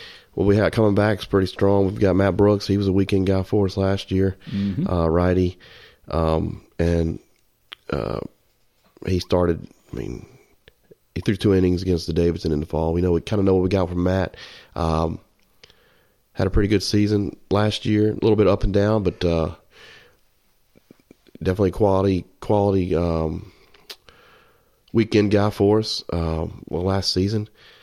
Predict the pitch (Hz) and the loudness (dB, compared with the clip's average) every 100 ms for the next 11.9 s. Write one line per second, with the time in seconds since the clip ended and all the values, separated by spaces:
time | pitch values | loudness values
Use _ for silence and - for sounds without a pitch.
0 | _ _ - 85 85 90 - - - 95 | _ _ -8 -4 -4 -6 -12 -10 -4 -2
1 | 101 98 90 101 95 98 95 90 101 98 | 0 0 2 0 2 0 0 0 2 0
2 | 90 98 98 92 98 107 - 85 - - | 0 0 0 0 0 -2 -2 -6 -6 -18
3 | - - - _ - 98 190 165 131 135 | -20 -20 -20 _ -8 -2 0 0 0 -2
4 | 120 113 117 110 104 123 135 123 147 135 | -2 -2 -2 -2 -2 -2 -4 -2 -4 -2
5 | 123 110 127 120 117 104 95 90 92 73 | -4 -4 -6 -4 -2 -2 -4 -4 -6 -6
6 | - _ _ _ 80 69 _ _ _ 87 | -10 _ _ _ -8 -8 _ _ _ -6
7 | - - 87 90 92 - _ _ _ 180 | -6 -8 -8 -4 -4 -6 _ _ _ -20
8 | 175 _ - 127 113 101 107 131 95 90 | -20 _ -6 -2 -2 0 0 2 0 0
9 | - 139 120 127 - 120 123 - - 139 | -2 -2 0 -2 -2 -4 -4 -8 -6 -4
10 | 139 135 120 107 - 101 98 95 90 - | -2 -2 0 -2 -4 -8 -6 -6 -10 -16
11 | - 92 90 87 82 82 - 85 - | -12 -10 -8 -8 -8 -10 -10 -12 -12